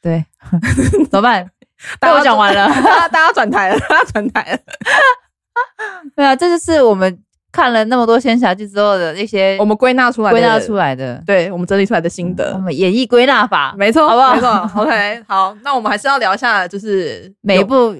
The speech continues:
Speaker 1: 大家，大家在看的一些剧的那些想法啦。
Speaker 2: 对，对，对，对，我们还是跟大家介绍，说明大家听起来是觉得很有兴趣，不然他们怎么可以演那么多年，对不对？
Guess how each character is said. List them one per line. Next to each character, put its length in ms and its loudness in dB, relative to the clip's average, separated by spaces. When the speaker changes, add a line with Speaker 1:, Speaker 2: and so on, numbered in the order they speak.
Speaker 1:
大 120 0
家， 120 2
大 160 0
家 100 2
在 100 -2
看 180 -2
的 100 -6
一 40 -2
些 160 -2
剧 220 -12
的 120 -2
那 80 -2
些 160 -2
想 80 2
法 80 0
啦。 20 -2
Speaker 2:
对， 120 -2
对， 200 -2
对， 20 -14
对， 100 -14
我 60 -12
们 20 -12
还 80 -4
是 80 -6
跟 100 0
大 100 0
家 80 0
介 180 -2
绍， 120 -2
说 100 -4
明 60 -2
大 80 0
家 60 0
听 160 -8
起 100 -4
来 80 -2
是 80 -6
觉 120 -6
得 40 -2
很 80 0
有 80 -4
兴 160 -6
趣， 80 -4
不 100 -2
然 80 0
他 80 -2
们 80 -4
怎 80 -20
么 40 -20
可 100 -10
以 40 -8
演 80 -16
那 40 -18
么 80 -18
多 160 -10
年， 220 -18
对 60 -20
不 60 -20
对？ 300 -8